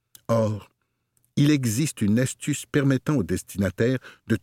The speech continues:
toucher l'argent sans connaître la réponse de sécurité. Si le fraudeur a activé l'option dépôt automatique,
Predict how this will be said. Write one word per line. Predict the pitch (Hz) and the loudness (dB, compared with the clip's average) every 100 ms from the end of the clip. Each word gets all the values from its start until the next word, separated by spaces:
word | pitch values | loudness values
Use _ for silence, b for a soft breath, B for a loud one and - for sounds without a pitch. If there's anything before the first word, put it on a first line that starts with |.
| - | -2
toucher | 214 - 160 | -2 0 0
l'argent | 113 95 90 98 - _ _ _ | 0 -2 -2 -2 -4 _ _ _
sans | - 170 | -2 0
connaître | 165 139 143 92 78 | 2 2 2 0 -2
la | 80 | -2
réponse | 78 - 80 76 | -4 -4 -6 -6
de | 76 | -8
sécurité. | - 71 78 78 - - - B B B | -10 -8 -8 -8 -10 -14 -14 B B B
Si | - 208 | 0 2
le | 139 | 2
fraudeur | - 180 180 104 80 - b b b | 2 0 2 0 0 -8 b b b
a | 113 110 | -4 -2
activé | - - - 147 98 | -2 -2 -2 0 2
l'option | 101 - - 127 82 78 90 | 2 0 -2 0 0 -2 0
dépôt | 165 - - | 2 2 0
automatique, | - 107 78 - 262 - - | 2 2 0 -2 -4 -4 -20